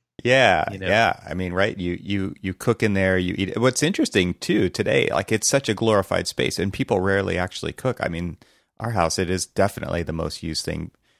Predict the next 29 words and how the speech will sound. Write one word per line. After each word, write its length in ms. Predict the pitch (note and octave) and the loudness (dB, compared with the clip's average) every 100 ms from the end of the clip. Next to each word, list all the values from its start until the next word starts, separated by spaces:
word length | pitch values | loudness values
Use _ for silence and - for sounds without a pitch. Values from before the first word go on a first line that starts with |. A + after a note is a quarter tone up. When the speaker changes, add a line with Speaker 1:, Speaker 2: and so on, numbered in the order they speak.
| _ _ _ _ _ _ _ - | _ _ _ _ _ _ _ 2
Speaker 1:
Out 200 | C#3+ B2+ | 4 6
of 80 | |
Speaker 2:
Yeah. 80 | A2+ | 6
Speaker 1:
practicality, 680 | B2+ A2+ G2 G#2+ A#2 F2+ E2 | 4 4 2 6 6 4 0
again, 240 | E2 G2+ | 2 0
like, 180 | D#2+ D#2 | 0 -2
we've 200 | G2+ F#2+ | -4 -2
got 260 | G2+ D#2+ - | 0 0 -2
a 140 | E2 D#2+ | -12 -10
big 160 | - D#2 | -8 -6
family 340 | - F#2+ G2 | -4 -4 -4
to 80 | D#2 | -6
feed. 320 | - F2+ D#2 | -4 -4 -4
Like, 220 | D#2+ D2 - | -6 -8 -8
we're 80 | |
gonna, 280 | F2 D#2+ D#2 - _ _ _ - | -6 -6 -6 -12 _ _ _ -12
we're 80 | F2 | -6
not 180 | E2 | -6
gonna 180 | E2 E2 | -6 -8
eat 160 | - E2 | -6 -2
out 220 | E2 F2 | 0 0
all 80 | D2 | -2
the 80 | C#2+ | -4
time. 320 | - D#2 G2+ - | -8 -12 -6 4
But 260 | A#2 F2+ - _ _ _ _ _ _ | 4 4 -2 _ _ _ _ _ _
Speaker 2:
Right, 160 | F2 F2 - | -16 -16 -10
right. 180 | E2 E2+ _ _ _ | -10 -10 _ _ _
Speaker 1:
but 200 | - B2+ | 2 2
Speaker 2:
Exactly. 200 | - - | 2 -10